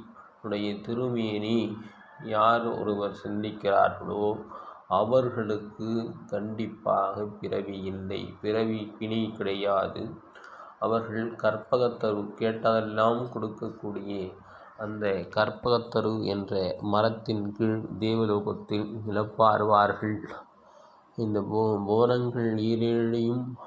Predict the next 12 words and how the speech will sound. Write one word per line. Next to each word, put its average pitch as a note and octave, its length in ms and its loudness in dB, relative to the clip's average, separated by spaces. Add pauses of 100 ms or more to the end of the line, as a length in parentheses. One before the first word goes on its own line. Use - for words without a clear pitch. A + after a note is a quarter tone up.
(100)
படைத்து A2+ 680 0
காத்து A2 760 2
அழித்தல் A2 580 -2
பணியை G#2+ 420 0
செய்கின்ற G#2 640 -4 (1300)
வானத்தையும், A2 840 4 (760)
மண்ணையும், A2+ 760 0 (1160)
மலையையும், A2+ 840 4
கடலையும் A2 760 4
படைத்து G#2 480 0 (400)
காத்தல் G#2+ 640 0 (160)
அழித்தல் A2 460 -2